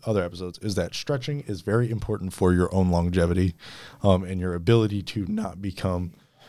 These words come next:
um, basically immobile in later age. One that, I mean, most people that retain their mobility as they grow in age are physically fit in a nature where they are mobile,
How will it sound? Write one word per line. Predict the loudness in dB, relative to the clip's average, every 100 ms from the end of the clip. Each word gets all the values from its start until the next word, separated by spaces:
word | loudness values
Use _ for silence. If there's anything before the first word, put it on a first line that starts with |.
| _ _ -2
um, | -2 -2 -8 -16 _ _ _ _ _ _ _ -12 -2
basically | 0 0 -4 -10 -10 -10 -10 -14 _ -20 -20 -20 _ _
immobile | 2 4 0 0 -2 -4 _ _
in | 0 4
later | 4 4 2
age. | 2 0 -4
One | -6 -4 -4
that, | -8 -14 -14 -6
I | -4
mean, | -2 -4 -6 -8 _ _
most | 4 4 4
people | 0 0 -2 -4 -8 -20 -4 0
that | 0
retain | 0 -4 -2 -2
their | -2
mobility | -2 -2 -2 -2 -4
as | -4 -2
they | -2
grow | 2 2 4
in |
age | 2 0 -4 -12 -20 _ _ _
are | 6 6 6 2 -4 _ _ _
physically | 0 2 2 0 -2
fit | -2 2 2 2
in | -2
a | 0
nature | 0 -2 -4 -2
where | 0 -2
they | -4 -4
are | -2 -4 -6 -2
mobile, | 2 2 2 -2 -4